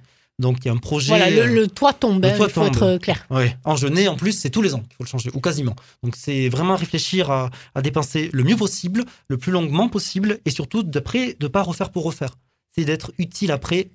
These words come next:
Speaker 1: pour que les gens puissent s'en servir, accueillir des expos, ou être visités, soit vraiment physiquement,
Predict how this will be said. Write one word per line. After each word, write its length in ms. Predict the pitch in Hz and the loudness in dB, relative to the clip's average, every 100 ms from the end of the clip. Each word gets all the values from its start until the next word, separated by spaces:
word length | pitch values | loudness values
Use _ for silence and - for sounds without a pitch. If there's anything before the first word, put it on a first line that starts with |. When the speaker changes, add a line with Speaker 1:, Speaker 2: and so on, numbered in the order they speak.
| _ - | _ -10
Speaker 1:
pour 140 | - | -6
que 80 | 156 | -2
les 40 | |
gens 80 | 147 | -2
puissent 180 | 165 170 | -4 -6
s'en 120 | 151 | -6
servir, 440 | 135 - 156 127 123 _ _ | -4 -2 -2 -2 -6 _ _
accueillir 260 | 123 131 139 | -4 -2 -2
des 140 | 117 | -2
expos, 320 | 151 - 143 139 _ _ - | -4 -4 -6 -6 _ _ -2
ou 80 | 165 | -2
être 180 | 165 151 | -2 -6
visités, 420 | 147 147 123 - _ - | -4 -6 -6 -10 _ -12
soit 220 | - 147 | -2 0
vraiment 280 | 127 139 208 | 2 0 0
physiquement, 500 | - 135 123 143 | -4 -6 -4 -4